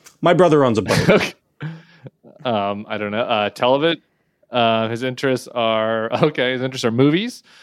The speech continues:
Speaker 2: uh, watches, uh, internecine Catholic <laughs> d-, disputes, uh, and, uh, um, you know, wordsmithing, m-,
Speaker 1: I'll, I'll
Speaker 2: wordsmithery?
Speaker 1: give you, I'll give you this real quick.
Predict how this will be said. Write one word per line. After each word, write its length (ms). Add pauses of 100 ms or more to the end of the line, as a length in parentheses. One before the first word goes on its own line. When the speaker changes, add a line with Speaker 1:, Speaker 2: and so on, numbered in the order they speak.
(220)
Speaker 2:
uh, 340
watches, 720 (300)
uh, 180
internecine 1040
Catholic 600
<laughs> 1120
d-, 180
disputes, 1000
uh, 1080 (220)
and, 680
uh, 720 (100)
um, 540
you 120
know, 160
wordsmithing, 880
m-, 100
Speaker 1:
I'll, 60
I'll 420
Speaker 2:
wordsmithery? 280
Speaker 1:
give 140
you, 140
I'll 200
give 140
you 80
this 400
real 160
quick. 340